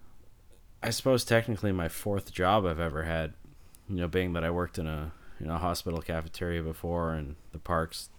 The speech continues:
job, and then I even worked at Target at one point, but all of those jobs were part-time or seasonal, so I,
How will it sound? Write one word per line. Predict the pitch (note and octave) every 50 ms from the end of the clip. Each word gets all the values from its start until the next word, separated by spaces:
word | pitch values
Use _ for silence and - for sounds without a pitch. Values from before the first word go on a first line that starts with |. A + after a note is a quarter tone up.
| - - - - -
job, | - D#2+ D2 D#2 E2 E2 D#2+
and | D#2+ D#2
then | D2+
I | D#2+
even | D#2+ D2 D#2 D#2+
worked | D#2+ D#2 -
at | D#2+ -
Target | - - E2 E2+ D#2+ D#2+ D2+
at | D2 D2
one | D#2+ D#2+ D#2
point, | - F2 E2 D#2 D2
but | C#2 -
all | D#2 G#2 B2+ B2+
of | G#2+ F2+
those | F#2 F2 E2 -
jobs | - F#2+ F#2+ F#2+ E2 D#2+ -
were | E2+ E2 D#2+ D2 D#2 - - - - - - - - - - - - - - - - - - - - - - -
part-time | - G#2+ G#2 F#2+ - - G2 F#2 F#2 F#2+ G2 G2+ F#2 - - -
or | - F2+ F2 E2+ D#2+ D2+ D2+ C2+ - - - - - - -
seasonal, | - - - - G2+ G#2+ G#2 F#2 D#2 D2 D2+ D2+ D#2 E2+ -
so | - - E2+ D#2+
I, | D#2+ D#2